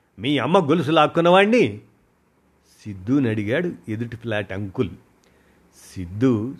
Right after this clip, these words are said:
సిగ్గుపడ్డాడు. సిద్ధు నాన్నతో సహా అందరూ నరసింహని ఆకాశానికి ఎత్తేశారు. పోలీసులు కూడా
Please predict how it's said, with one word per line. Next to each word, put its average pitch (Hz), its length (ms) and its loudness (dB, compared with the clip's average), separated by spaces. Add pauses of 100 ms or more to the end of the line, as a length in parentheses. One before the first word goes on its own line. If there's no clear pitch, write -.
(120)
సిగ్గుపడ్డాడు. 113 680 -4 (1000)
సిద్ధు 120 600 2 (360)
నాన్నతో 135 680 2
సహా 131 440 2 (120)
అందరూ 120 440 0
నరసింహని 117 920 -2 (340)
ఆకాశానికి 123 800 2
ఎత్తేశారు. 107 600 -6 (800)
పోలీసులు 135 460 4
కూడా 127 460 0